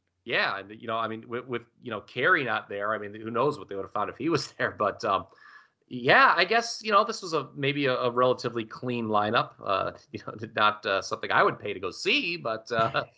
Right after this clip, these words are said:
<laughs> that's a different story, I guess, for a different day. But interestingly, uh, they mentioned this on Between the Sheets,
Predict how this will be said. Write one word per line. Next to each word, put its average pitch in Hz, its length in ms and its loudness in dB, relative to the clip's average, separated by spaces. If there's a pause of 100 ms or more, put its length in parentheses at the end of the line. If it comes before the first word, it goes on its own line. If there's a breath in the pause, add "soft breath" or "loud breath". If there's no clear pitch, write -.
<laughs> - 240 -14
that's 135 180 4
a 156 40 2
different 143 260 2
story, 139 340 6
I 127 80 6
guess, 120 400 2 (160)
for 117 340 4
a 117 60 -4
different 110 400 -2
day. 123 160 8
But 110 260 2 (200 loud breath)
interestingly, 139 760 2
uh, 104 160 2 (120)
they 131 80 4
mentioned 123 280 2
this 113 160 4
on 101 80 2
Between 95 240 -8
the 87 60 -8
Sheets, - 400 -10